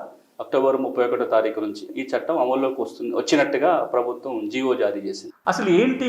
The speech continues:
టైటిల్ గ్యారంటీ వ్యవస్థ? ఇప్పుడున్న వ్యవస్థకి ఈ టైటిల్ గ్యారంటీ వ్యవస్థకి ఏంటి తేడా? ఎప్పటికి ఇట్లాంటి వ్యవస్థ రాబోతుంది?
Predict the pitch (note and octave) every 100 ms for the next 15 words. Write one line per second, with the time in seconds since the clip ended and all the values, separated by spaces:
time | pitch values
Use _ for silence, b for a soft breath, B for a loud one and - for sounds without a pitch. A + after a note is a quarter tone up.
0 | A3+ F3 E3 F#3 E3 D#3 D3+ D#3 F3 C3+
1 | C3+ - - - - F#3+ G3+ A3+ A3+ G3+
2 | G3 - F#3+ G3+ A3+ F#3+ F3 D#3+ F#3+ F#3
3 | F3+ F3 D#3+ D#3+ F#3 F3 D#3+ E3+ E3 C3
4 | B2+ E3+ - - - C#3+ C#3+ G#3 F#3+ F3+
5 | E3 D3+ C#3+ D3 C#3+ C3+ C#3 D3 D3 C3